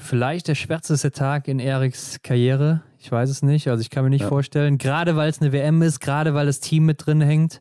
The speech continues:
Speaker 2: Mhm.
Speaker 1: stelle ich mir das schon wirklich bitter vor. Also am Schießstand kommt er noch mit drei Nachladern durch.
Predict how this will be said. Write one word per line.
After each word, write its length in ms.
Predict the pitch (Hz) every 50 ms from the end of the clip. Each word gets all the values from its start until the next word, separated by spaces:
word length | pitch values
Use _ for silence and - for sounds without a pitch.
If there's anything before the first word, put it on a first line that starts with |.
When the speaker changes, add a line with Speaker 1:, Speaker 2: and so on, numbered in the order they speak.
| _ _
Speaker 2:
Mhm. 360 | 110 104 101 95 95 110 113 - _ _ _
Speaker 1:
stelle 260 | - - - 131 135
ich 120 | 135 -
mir 60 | 147 135
das 160 | 139 131 -
schon 260 | - 147 143 143 123
wirklich 360 | 123 139 143 - 151 135 -
bitter 300 | - 147 143 - 151 135
vor. 480 | - - 147 139 143 147 147 143 135 -
Also 640 | 123 123 123 123 123 127 127 127 127 127 127 135 - _ _ _ _ _ -
am 120 | 131 131
Schießstand 560 | - - 160 175 175 - - 165 151 151 -
kommt 180 | - 160 160 -
er 60 | 156
noch 140 | 143 139 131
mit 120 | 139 127 139
drei 180 | 135 135 147 147
Nachladern 500 | 147 143 147 143 147 143 135 131 127 117
durch. 560 | 123 127 143 165 180 180 - - - -